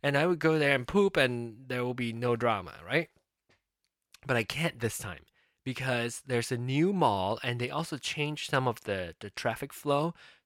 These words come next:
to help out with the heavy traffic going to this, the new mall close to Gurney Plaza, and then, uh, um, all that.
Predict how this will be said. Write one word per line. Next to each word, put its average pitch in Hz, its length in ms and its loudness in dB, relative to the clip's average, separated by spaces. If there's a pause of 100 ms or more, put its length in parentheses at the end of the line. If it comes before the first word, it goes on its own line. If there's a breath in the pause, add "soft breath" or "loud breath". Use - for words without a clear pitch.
to 110 500 -4 (280)
help 131 340 -4
out 117 200 -4
with 113 160 -8
the 107 80 -6
heavy 123 260 -4
traffic 160 400 -2
going 127 300 2
to - 140 -10
this, 101 380 -8
the 104 120 0
new 117 340 -2
mall 110 360 6
close 110 420 0
to 98 280 -10
Gurney 110 260 -4
Plaza, 131 540 -2 (300 loud breath)
and 117 180 -2
then, 117 260 -4 (280 soft breath)
uh, 101 360 -6 (240)
um, 92 420 -12 (180)
all 127 220 2
that. 110 180 0